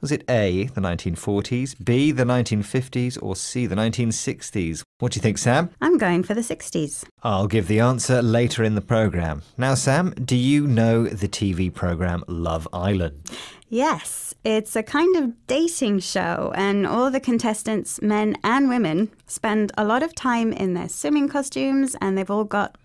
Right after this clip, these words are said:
Speaker 2: perfect bodies.
Speaker 1: Yes, that's right. It's a programme that seems to objectify men and women equally. But is that a bad thing? Doctor Peter Lucas is Senior Lecturer in Philosophy at the University of Central Lancashire.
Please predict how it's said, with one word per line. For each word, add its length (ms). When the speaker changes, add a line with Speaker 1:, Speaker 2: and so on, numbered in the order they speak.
Speaker 2:
perfect 520
bodies. 400
Speaker 1:
Yes, 320
that's 280
right. 360
It's 180
a 60
programme 640
that 180
seems 400
to 160
objectify 840
men 340
and 340
women 380
equally. 680
But 120
is 120
that 100
a 60
bad 420
thing? 360
Doctor 300
Peter 400
Lucas 600
is 240
Senior 500
Lecturer 460
in 180
Philosophy 720
at 180
the 100
University 600
of 80
Central 400
Lancashire. 580